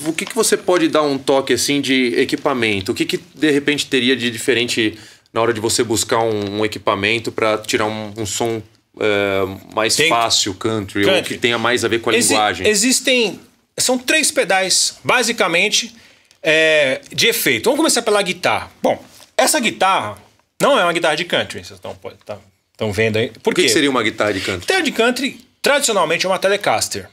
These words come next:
Speaker 2: né? E com ca-, com captador, captação single. Eu sou, é como que a gente tava conversando aqui nos bastidores, né? Eu não me considero tanto um guitarrista de country, né? Eu, eu, eu uso a guitarra country como forma de estudo, como forma de, de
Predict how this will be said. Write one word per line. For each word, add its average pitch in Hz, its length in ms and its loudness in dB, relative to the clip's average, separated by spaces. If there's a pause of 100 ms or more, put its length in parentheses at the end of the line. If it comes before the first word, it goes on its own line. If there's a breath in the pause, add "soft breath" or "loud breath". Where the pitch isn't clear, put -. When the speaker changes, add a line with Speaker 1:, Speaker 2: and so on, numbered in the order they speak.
(420)
Speaker 2:
né? 139 200 2
E 135 60 -4
com 151 200 -2
ca-, 139 120 -6
com 127 1040 -4 (180)
captador, 127 480 -4
captação 135 500 -4
single. 101 440 -4 (600 loud breath)
Eu 269 160 4
sou, 269 400 2 (220)
é 208 140 2
como 277 220 0
que 254 80 -2
a 220 40 0
gente 208 120 -4
tava 214 120 2
conversando 180 400 2
aqui 156 160 -6
nos 135 160 -4
bastidores, 120 720 0
né? 113 180 -2 (280 soft breath)
Eu 294 80 2
não 349 60 -2
me 370 60 -2
considero 196 420 0
tanto 185 280 -2
um 185 40 -8
guitarrista 180 360 0
de 196 60 -6
country, 139 540 -2 (320 soft breath)
né? 135 220 2 (360 loud breath)
Eu, 156 380 4
eu, 151 360 2
eu 151 160 2
uso 196 340 2
a - 20 0
guitarra 131 340 -2
country 165 380 -2
como 160 180 -2
forma 156 240 -2
de 131 80 -4
estudo, 202 560 -2
como 156 200 -4
forma 156 340 0
de, 151 360 0
de 127 300 -6